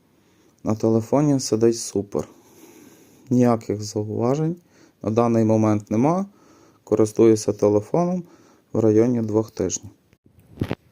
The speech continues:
Придбав два тижні тому Samsung Galaxy S двадцять чотири плюс. Даний телефон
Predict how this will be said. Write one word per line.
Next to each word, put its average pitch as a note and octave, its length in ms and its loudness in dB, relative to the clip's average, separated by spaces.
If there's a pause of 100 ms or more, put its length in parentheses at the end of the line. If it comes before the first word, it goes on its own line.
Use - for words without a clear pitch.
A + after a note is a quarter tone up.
(800)
Придбав B2 480 2
два B2+ 160 2
тижні A#2 440 0
тому C#3+ 220 2
Samsung B2 680 -2
Galaxy D#3 520 0 (280)
S C#3 160 2
двадцять A#2+ 560 -2
чотири B2 440 2
плюс. F2+ 440 -4 (400)
Даний F#3 320 2
телефон B2+ 560 -2